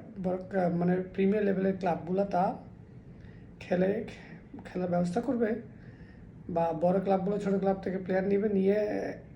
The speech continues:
চ্যাম্পিয়ন হবে, এই ধরনের একটা প্ল্যান, শর্টকাট, কোনো দীর্ঘমেয়াদী প্ল্যান নেই। এটা আমরা ওইভাবে খেলে আসছি।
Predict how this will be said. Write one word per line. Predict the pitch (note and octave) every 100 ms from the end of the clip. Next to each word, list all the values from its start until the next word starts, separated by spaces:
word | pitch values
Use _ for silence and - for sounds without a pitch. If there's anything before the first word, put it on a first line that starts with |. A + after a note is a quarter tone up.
| -
চ্যাম্পিয়ন | G3 F3 F3 D#3+
হবে, | D3 D#3
এই | F3+
ধরনের | F3+ F3+ E3
একটা | D#3 -
প্ল্যান, | D#3+ G3 B3
শর্টকাট, | - C4+ - A3 F3+ - - - -
কোনো | A3 G3 G3 F#3 - - - -
দীর্ঘমেয়াদী | E3+ F3 E3+ F3 D#3+ D3+
প্ল্যান | - C#3+
নেই। | C3+ C#3 C#3+ - - - - - -
এটা | A3
আমরা | G#3+ B3
ওইভাবে | A#3+ G#3+ G3 G3+
খেলে | F#3+ F3 E3
আসছি। | D3+ - B3+